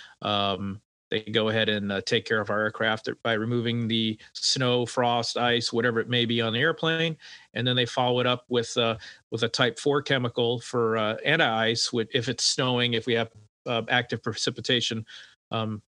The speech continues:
in icing conditions, they'll follow it up with, uh, uh, as we know, it's called a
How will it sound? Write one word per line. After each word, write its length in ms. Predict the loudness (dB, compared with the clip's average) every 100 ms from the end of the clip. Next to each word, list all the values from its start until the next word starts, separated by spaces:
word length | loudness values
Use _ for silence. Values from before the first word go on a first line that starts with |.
| _
in 140 | -4 0
icing 340 | 0 -2 -4
conditions, 480 | -2 -2 -2 -4 -2
they'll 280 | 0 0 -2
follow 300 | 0 2 2
it 60 |
up 140 | -2 -2
with, 220 | -4 -4 -4
uh, 500 | -2 -2 -4 -6 -12 -16 _ _ _ _ _ -8 _ -10
uh, 100 | -6
as 100 | -6
we 60 | -4
know, 160 | -4
it's 100 | -4
called 240 | -4 -4 -2
a 220 | -4